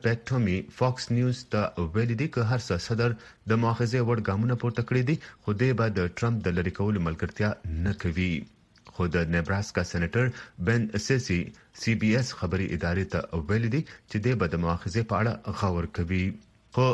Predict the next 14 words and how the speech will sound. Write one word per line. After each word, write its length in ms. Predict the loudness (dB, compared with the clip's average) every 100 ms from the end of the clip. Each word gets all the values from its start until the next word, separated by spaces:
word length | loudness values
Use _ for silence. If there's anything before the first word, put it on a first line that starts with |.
| 2 0
ایوان 260 | 2 2 2
نمایندګان 460 | 2 2 0 0 0
کې 100 | 0
د 160 | 2 0
ریپبلیکنز 540 | 0 0 0 -2 -4
چوکو 400 | -2 -4 -2 0 0 -2 -2 0
مشر 340 | 0 2 0 0
کیون 320 | 0 2 2 0
مککارتي 640 | -2 -2 -2 0 0 -2 -2 -12 -2
د 160 | 2 4
مؤاخذې 360 | 4 2 0 0 0
د 100 | 0
مرستو 480 | 0 -2 -2 -2 0
نه 380 | 0 0 0